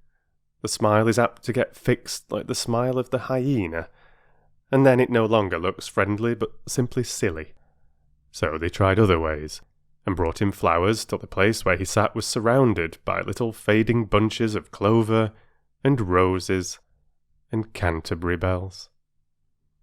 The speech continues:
And then Phyllis had an idea. She beckoned mysteriously to the others and drew them into the backyard, and there, in a concealed spot,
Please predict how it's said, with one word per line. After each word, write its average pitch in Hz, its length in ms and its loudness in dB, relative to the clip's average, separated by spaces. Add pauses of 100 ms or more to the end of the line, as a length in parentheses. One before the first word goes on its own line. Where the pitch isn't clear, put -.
(840)
And 190 140 -2
then 123 300 2
Phyllis 85 600 -4
had 120 120 -6
an 123 80 0
idea. 98 600 -4 (1200)
She - 180 -4
beckoned 101 540 -2
mysteriously 104 840 2
to - 120 -8
the 117 120 4
others 85 280 -2
and 101 100 -2
drew 131 260 4
them 82 140 -6
into 80 220 -10
the 98 60 -4
backyard, 90 680 0 (600)
and 95 160 -2
there, 90 480 -2 (100)
in 107 100 -4
a 95 60 -2
concealed 110 640 -2
spot, - 560 -2